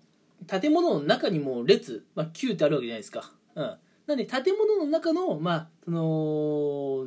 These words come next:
列をね、並んで、まあ、ボートへの乗船を待つわけですけども、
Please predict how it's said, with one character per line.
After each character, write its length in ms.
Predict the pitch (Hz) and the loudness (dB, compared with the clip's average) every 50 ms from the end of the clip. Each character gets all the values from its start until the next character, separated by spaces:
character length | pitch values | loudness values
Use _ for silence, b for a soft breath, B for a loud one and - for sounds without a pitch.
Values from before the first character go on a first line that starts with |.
| 127 127 147 | -6 4 4
列 240 | 196 196 - 160 | 4 4 4 0
を 40 | 131 | -6
ね、 180 | 139 190 - - - | -6 -6 -6 -6 -6
並 320 | 139 143 156 190 202 208 | -4 0 2 2 2 2
ん 80 | 220 233 | 2 2
で、 260 | 311 330 262 - b b b b b b b - | 2 2 2 -2 b b b b b b b -2
ま 140 | 196 190 | 0 0
あ、 160 | 151 120 117 - - _ _ _ _ _ _ _ - 160 | 0 0 -2 -8 -16 _ _ _ _ _ _ _ -4 2
ボ 220 | 160 196 214 202 | 4 6 6 6
ー 20 | |
ト 140 | 190 156 135 | 6 4 -2
へ 80 | 123 113 | -2 -4
の 140 | 104 92 - | -8 -10 -12
乗 240 | 135 139 170 185 196 | -6 4 4 4 4
船 260 | 185 - 196 185 180 | 6 2 2 2 2
を 120 | 180 170 156 | 2 0 4
待 200 | 170 214 220 - | 4 4 2 2
つ 80 | 165 | -2
わ 80 | 147 135 | -2 -2
け 100 | - 147 | 0 -2
で 60 | 123 | -4
す 60 | - | -2
け 100 | - 143 | -4 -4
ど 100 | 131 147 | -2 -2
も、 220 | 170 165 147 - | -2 -2 -2 -4